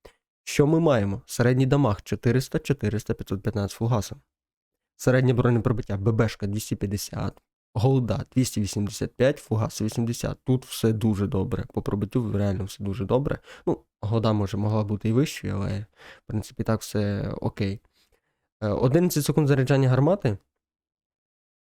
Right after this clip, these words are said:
на восьмому рівні, ну, не, не супер. Не супер, звичайно, але, але, в принципі, окей. Е, тут не враховується, що ж екіпажик сюди не йде. Вр-, сюди посадити екіпажик, це вже там буде близько десяти,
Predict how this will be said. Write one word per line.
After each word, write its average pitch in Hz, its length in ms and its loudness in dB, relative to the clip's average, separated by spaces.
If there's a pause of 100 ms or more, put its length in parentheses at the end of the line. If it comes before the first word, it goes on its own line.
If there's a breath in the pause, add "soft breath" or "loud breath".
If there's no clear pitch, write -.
(160)
на 135 140 4
восьмому 135 420 4
рівні, 143 360 4
ну, 131 400 4 (1120)
не, 165 320 2
не 160 200 4
супер. - 540 -4 (160)
Не 127 60 0
супер, 196 400 -2
звичайно, 110 560 -6
але, 170 420 2 (280)
але, 131 200 4
в 123 80 -2
принципі, 117 400 -2
окей. 139 440 0 (580 loud breath)
Е, - 220 0
тут 117 200 -2
не 117 300 2
враховується, 117 460 2
що - 160 -6
ж 123 60 2
екіпажик 160 480 2
сюди 110 260 -2
не 107 100 -2
йде. 110 340 -4 (120)
Вр-, 117 380 2
сюди 123 240 0
посадити 113 560 0
екіпажик, 170 560 0
це - 120 -2
вже 156 160 2
там 143 180 2
буде 131 140 4
близько 117 640 0
десяти, 117 560 -2